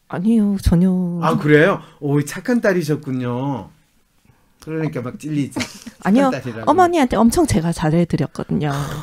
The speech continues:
Speaker 2: 진짜 훌륭하네요. 이런 아이디어리스트 딸이 있기가 쉽지 않는데, 그 엄마가 진짜, 어, 어머니가 어떻게 해서 아이디어리스트 딸은 이 엄마한테 엄청 잘하게 되는지 아세요?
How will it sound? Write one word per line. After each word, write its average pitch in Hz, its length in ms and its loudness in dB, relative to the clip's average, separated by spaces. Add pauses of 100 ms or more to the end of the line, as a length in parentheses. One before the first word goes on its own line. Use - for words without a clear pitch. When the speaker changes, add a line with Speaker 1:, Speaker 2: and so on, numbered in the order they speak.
(560)
Speaker 2:
진짜 127 360 -12
훌륭하네요. 143 920 -8 (280)
이런 220 400 0
아이디어리스트 143 800 -2
딸이 123 260 -4
있기가 123 260 -8
쉽지 110 340 -10
않는데, 104 760 -8 (380)
그 127 200 0
엄마가 151 460 4
진짜, 101 920 -6 (640)
어, 104 480 -8 (440)
어머니가 156 920 0 (220)
어떻게 214 320 0
해서 170 440 4
아이디어리스트 123 800 2
딸은 110 380 -2
이 107 100 -4
엄마한테 127 440 0
엄청 98 300 -6
잘하게 110 380 -6
되는지 92 340 -10
아세요? 82 380 -12